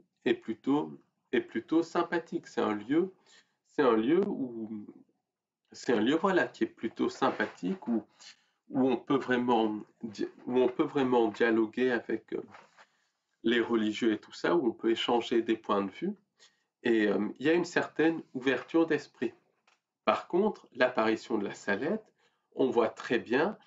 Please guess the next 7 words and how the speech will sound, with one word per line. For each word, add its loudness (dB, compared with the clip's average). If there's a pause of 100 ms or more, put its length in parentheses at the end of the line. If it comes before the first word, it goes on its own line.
(480)
qu'il 2
y 2
a 2
cette -4 (440)
manipulation -2 (720)
des 0
bergers 0